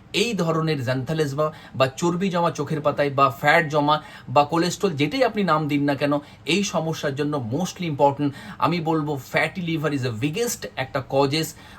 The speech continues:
with, এ, এই প্রবলেম, আ, জন্য। এবং ফ্যাটি লিভার নাইনটি পার্সেন্ট, নাইনটি ফাইভ পার্সেন্ট লোকের আছে।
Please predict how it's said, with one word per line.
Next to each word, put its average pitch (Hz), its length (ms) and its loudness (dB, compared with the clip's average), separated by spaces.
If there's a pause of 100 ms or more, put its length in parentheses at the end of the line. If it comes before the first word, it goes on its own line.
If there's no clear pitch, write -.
(100)
with, 139 180 0
এ, 127 280 0
এই 151 160 2
প্রবলেম, 139 440 2 (280)
আ, 120 120 0
জন্য। 117 340 -2 (260)
এবং 185 160 0
ফ্যাটি 175 240 -4
লিভার 185 260 0
নাইনটি 143 340 -2
পার্সেন্ট, 156 380 -4
নাইনটি 135 320 -2
ফাইভ 135 340 -2
পার্সেন্ট 135 300 -2
লোকের 117 200 -2
আছে। 101 260 -4